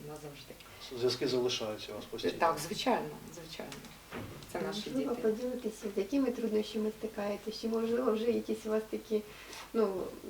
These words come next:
Speaker 3: власний досвід? Що можете сказати з власного досвіду?
Speaker 1: Е, ну, що стосовно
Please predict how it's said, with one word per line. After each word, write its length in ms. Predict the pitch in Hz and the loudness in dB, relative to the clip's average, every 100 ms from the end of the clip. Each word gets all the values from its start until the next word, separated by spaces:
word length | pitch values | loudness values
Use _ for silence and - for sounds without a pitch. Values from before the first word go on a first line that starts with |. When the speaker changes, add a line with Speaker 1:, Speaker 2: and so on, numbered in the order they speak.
| - 202 | -6 4
Speaker 3:
власний 360 | 226 262 277 | 6 8 6
досвід? 440 | 233 208 196 190 - | 6 4 4 -2 0
Що 140 | 277 | 6
можете 240 | 277 262 214 | 6 4 -2
сказати 380 | 220 220 220 | 2 2 2
з 60 | 214 | 4
власного 440 | 214 220 214 208 | 4 6 2 2
досвіду? 540 | 185 175 170 190 185 190 185 - - - - - - | 0 -2 -2 -6 -6 -6 -8 -12 -12 -12 -14 -10 2
Speaker 1:
Е, 260 | 175 165 170 | 6 6 8
ну, 260 | 240 226 196 | 10 10 8
що 180 | 190 226 | 4 0
стосовно 460 | - 202 - 208 | 0 0 4 4